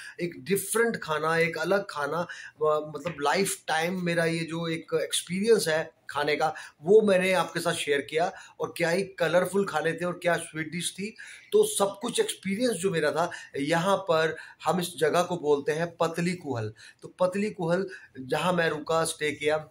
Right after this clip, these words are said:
वहाँ, अ, हमारे रविंद्र शर्मा जी, उनकी फैमिली के साथ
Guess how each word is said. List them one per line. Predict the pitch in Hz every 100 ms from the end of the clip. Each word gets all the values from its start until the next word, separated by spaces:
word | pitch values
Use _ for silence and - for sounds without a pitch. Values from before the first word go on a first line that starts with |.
| 143
वहाँ, | 139 151 165 - - -
अ, | 131 127 127 - 135
हमारे | 135 143
रविंद्र | 143 147 170
शर्मा | 190 180 160 170
जी, | 165 185
उनकी | 165 143 160
फैमिली | 139 135 151
के | 165
साथ | 151 160